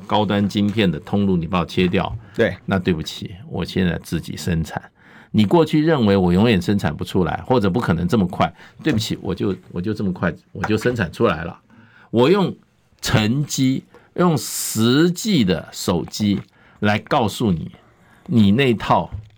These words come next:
Speaker 1: 可以收回去了，也不要收回去，反正你，你，你进不进对我已经无关了，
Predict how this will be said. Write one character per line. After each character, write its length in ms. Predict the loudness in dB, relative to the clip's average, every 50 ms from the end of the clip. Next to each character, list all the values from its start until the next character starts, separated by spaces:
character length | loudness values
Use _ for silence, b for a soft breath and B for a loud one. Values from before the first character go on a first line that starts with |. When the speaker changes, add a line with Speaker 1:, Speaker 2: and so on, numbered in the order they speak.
| -14 -4
Speaker 1:
可 120 | 0 2
以 120 | 2 2 0
收 280 | -2 -2 0 0 0
回 120 | 0 -2 -6
去 220 | -8 -10 -10 -10
了， 160 | -10 -10 -14 -18 -8 -2
也 100 | -2 2
不 100 | 4 4
要 120 | 2 4
收 160 | 2 2 4
回 100 | 4 4
去， 160 | 4 2 0 0
反 160 | 2 2 2
正 220 | 2 2 0 -2 0
你， 220 | 0 0 2 2
你， 220 | 0 0 0 -2
你 180 | 0 0 -2 -2
进 320 | 0 2 2 2 2 2
不 80 | 0 0
进 180 | 0 0 -2 0
对 160 | 2 2 2
我 160 | 2 2 -2
已 40 | -2
经 180 | -4 -4 -4
无 100 | -4 -4 -8
关 260 | -4 -4 -2 -2 -2
了， 160 | -4 -6 -10